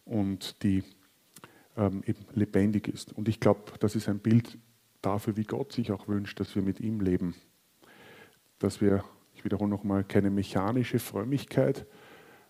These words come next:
vor uns haben, die ganz schnell dogmatisch auf alles eine richtige Antwort findet, sondern die sich hingibt, die ruft und sucht, die versucht, in eine Richtung zu sprechen und in die andere Richtung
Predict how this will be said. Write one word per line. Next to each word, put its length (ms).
vor 280
uns 220
haben, 380
die 260
ganz 240
schnell 360
dogmatisch 640
auf 100
alles 300
eine 160
richtige 380
Antwort 320
findet, 380
sondern 320
die 100
sich 340
hingibt, 720
die 180
ruft 440
und 120
sucht, 520
die 60
versucht, 540
in 160
eine 220
Richtung 300
zu 100
sprechen 540
und 140
in 100
die 100
andere 340
Richtung 380